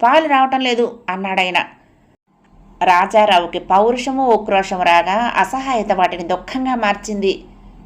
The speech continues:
పెళ్ళయ్యేలోగా ఇంకా ఇలా ఎన్ని మాటలు పడాల్సిందో అనుకుని పైకి మాత్రం శాంతంగా, "అలాగే, ఇప్పుడే పంపిస్తానండి" అన్నాడు. "ఆ, ఈ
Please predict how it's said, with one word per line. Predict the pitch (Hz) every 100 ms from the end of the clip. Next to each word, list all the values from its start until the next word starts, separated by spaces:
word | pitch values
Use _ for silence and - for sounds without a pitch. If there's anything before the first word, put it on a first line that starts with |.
| -
పెళ్ళయ్యేలోగా | 190 196 214 202 190 185 185 190 196
ఇంకా | 185 180 214
ఇలా | 202 180 175
ఎన్ని | 170 180
మాటలు | 175 180 233 254
పడాల్సిందో | 240 220 240 247 240 220 214
అనుకుని | 190 190 180 180 - - - - - -
పైకి | 180 202 214
మాత్రం | 190 175 180 185
శాంతంగా, | 185 170 185 202 190 170 165 - - - - - - 170
"అలాగే, | 208 254 240 214
ఇప్పుడే | 196 202 285 277
పంపిస్తానండి" | 247 208 214 214 202 196 190 190 208 208 208
అన్నాడు. | 170 170 165 165 - - - - -
"ఆ, | 202 254 240 220
ఈ | 214